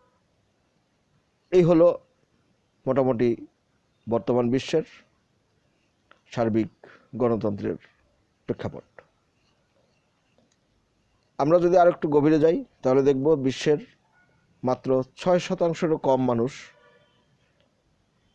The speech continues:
এই পূর্ণ গণতান্ত্রিক দেশগুলোর মধ্যে বসবাস করেন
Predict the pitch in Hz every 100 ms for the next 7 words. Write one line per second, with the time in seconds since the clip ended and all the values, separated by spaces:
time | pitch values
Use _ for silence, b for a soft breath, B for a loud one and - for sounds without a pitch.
0 | _ _ _ - 123 110 107 185 190 185
1 | 151 139 135 131 120 123 113 117 113 107
2 | 110 107 107 101 110 - _ _ _ _
3 | _ _ _ _ _ - 104 107 98 -
4 | 87